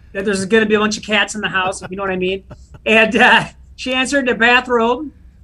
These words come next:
and she, she talked about how her husband had died and financially buried the family,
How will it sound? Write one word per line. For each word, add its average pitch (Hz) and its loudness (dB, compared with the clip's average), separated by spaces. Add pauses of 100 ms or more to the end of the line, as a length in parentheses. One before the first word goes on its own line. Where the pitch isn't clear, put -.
(320)
and 202 -4
she, 208 -6
she - -8
talked 226 0
about 202 2 (240)
how 196 -4
her 208 -12
husband 220 -2
had 190 -2
died 185 2
and - -12
financially 185 -6 (320)
buried 175 0 (120)
the 175 -14
family, 160 -6